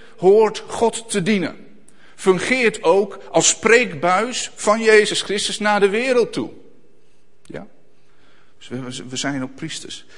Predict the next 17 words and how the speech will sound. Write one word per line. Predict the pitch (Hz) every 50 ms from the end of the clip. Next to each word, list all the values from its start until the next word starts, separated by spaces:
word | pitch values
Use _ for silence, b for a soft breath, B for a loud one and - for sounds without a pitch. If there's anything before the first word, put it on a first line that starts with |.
| B B B B
Hier | B 170 208 220 233 240 240 240 233 233 B B B B
ziet | - - - 185 208 196 - - - - - - - - - - - - - - -
Jozua | - - 117 143 151 165 165 165 - 160 151 151 147 147 147 151 147 - - - - - - - - -
iets | 120 113 98 - - - - - - -
staan. | - - - - 139 127 95 85 92 - - - - - - - - - - - - - - - - - - - - - - - - - -
Eh, | 123 123 120
sorry, | 120 - - 147 113 85 -
Zacharia | - - - 131 - 127 127 156 185 180 156
ziet | - - 123 110
Jozua | 113 120 131 147 139 - - 117 110
staan. | - - - 101 76 73 101 - - b b b b b b b b b b b b b b b b b b b b - - - - - - - - - - -
En | - 151 170
daar, | 185 185 165
daar | 175 180
gebeurt | - - 175 202 233 220 190
een | 180 160
heleboel. | 180 214 233 226 202 190 156 143 135 - - - -